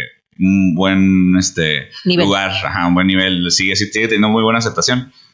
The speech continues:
Speaker 1: Pero ahorita ya como que siento que todos estamos buscando el cafecito underground, de que,
Speaker 2: Claro.
Speaker 1: de que local, de, ah, se trae, se traen los granos de Colombia y,
Speaker 2: Sí,
Speaker 1: o
Speaker 2: exacto.
Speaker 1: aquí de México, este, pero sabes que estás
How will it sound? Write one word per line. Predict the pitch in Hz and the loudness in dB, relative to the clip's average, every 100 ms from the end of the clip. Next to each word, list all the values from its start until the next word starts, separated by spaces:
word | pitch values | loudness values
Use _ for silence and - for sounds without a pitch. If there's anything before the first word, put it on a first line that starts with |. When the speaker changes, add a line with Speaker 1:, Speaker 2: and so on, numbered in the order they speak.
| - | -4
Speaker 1:
Pero | 123 | 0
ahorita | 120 120 147 | 0 0 0
ya | 147 151 147 113 104 | 0 0 -2 -4 -2
como | 143 139 | 0 0
que | 120 110 82 | 0 -2 -2
siento | - 131 165 | 0 0 -2
que | 139 | -6
todos | - 127 139 | -2 0 0
estamos | - 117 117 | 0 0 0
buscando | 104 101 113 | -2 0 -2
el | 110 | -2
cafecito | 95 92 - - 110 101 | -6 -4 -4 0 0 2
underground, | 98 90 85 95 98 101 101 | 2 0 0 0 0 2 2
de | 101 | 0
que, | 98 92 | -2 -2
Speaker 2:
Claro. | 156 147 143 - | 0 -2 -6 -6
Speaker 1:
de | 95 | -4
que | 101 | -2
local, | 98 90 110 107 107 107 101 98 92 | -2 -2 -2 -2 0 0 0 -2 -2
de, | 98 71 | -2 -2
ah, | - | -4
se | - | -4
trae, | 101 104 - | -2 -2 -2
se | - | -2
traen | 101 | 0
los | 113 | 0
granos | 117 127 | 0 0
de | 123 | -2
Colombia | 90 98 117 127 123 117 | -2 0 2 2 0 -4
y, | 98 92 90 | -10 -16 -14
Speaker 2:
Sí, | - 214 | -2 0
Speaker 1:
o | 139 101 | 0 0
Speaker 2:
exacto. | 107 101 | -2 -2
Speaker 1:
aquí | 117 120 | 0 0
de | 135 135 | 0 0
México, | 135 135 131 127 135 131 131 - - - | 0 -2 -6 -2 0 0 -6 -20 -20 -4
este, | 92 95 - 90 87 - | -2 -2 -2 0 0 -2
pero | 110 104 | -2 0
sabes | 101 107 | 0 -2
que | - | -4
estás | 107 95 - | -2 -2 -2